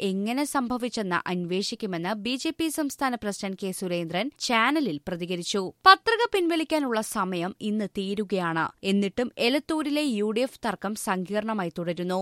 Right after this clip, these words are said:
എൻ സി കെ സ്ഥാനാർത്ഥി സുൽഫിക്കർ മയൂരി മാറില്ലെന്ന് പാർട്ടി അധ്യക്ഷൻ മാണി സി കാപ്പൻ നിലപാടെടുത്തു. യു ഡി എഫിന് ഒറ്റ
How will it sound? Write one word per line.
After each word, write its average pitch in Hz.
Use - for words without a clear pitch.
എൻ 302
സി 403
കെ 427
സ്ഥാനാർത്ഥി 349
സുൽഫിക്കർ 247
മയൂരി 226
മാറില്ലെന്ന് 196
പാർട്ടി 190
അധ്യക്ഷൻ 226
മാണി 185
സി 254
കാപ്പൻ 185
നിലപാടെടുത്തു. 175
യു 302
ഡി 381
എഫിന് 381
ഒറ്റ 214